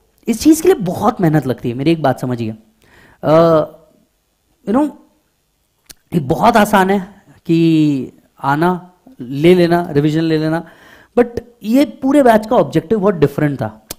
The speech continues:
शायद अगर, अ, उस दिन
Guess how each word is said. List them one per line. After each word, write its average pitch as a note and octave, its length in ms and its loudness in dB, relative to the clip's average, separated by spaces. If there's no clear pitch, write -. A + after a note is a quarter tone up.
शायद G3+ 540 2
अगर, F3+ 240 2
अ, C3+ 500 0
उस F3 140 0
दिन D3+ 460 0